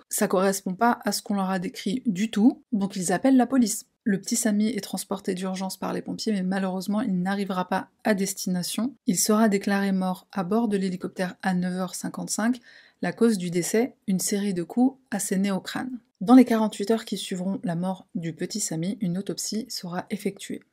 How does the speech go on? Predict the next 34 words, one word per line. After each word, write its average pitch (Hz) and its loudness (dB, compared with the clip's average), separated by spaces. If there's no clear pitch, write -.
Le 202 2
médecin 180 0
légiste 196 -2
déclare 196 -2
avoir 180 -4
trouvé 196 -2
dix-sept 190 -2
blessures 190 -2
qui 180 -6
ont 196 0
été 202 -4
faites 190 -6
avec 180 -6
un 175 -4
objet 180 -4
contondant, 185 0
objet 175 0
qu'il 175 -4
n'arrive 185 -2
pas 226 2
à 202 4
déterminer. 185 -2
Il 190 -2
trouve 254 2
des 196 4
petites - -4
traces - -2
de 180 -4
cuivre, 202 -2
donc 175 -8
il 175 -10
pourrait 208 -2
s'agir 202 -2
d'un, 175 -2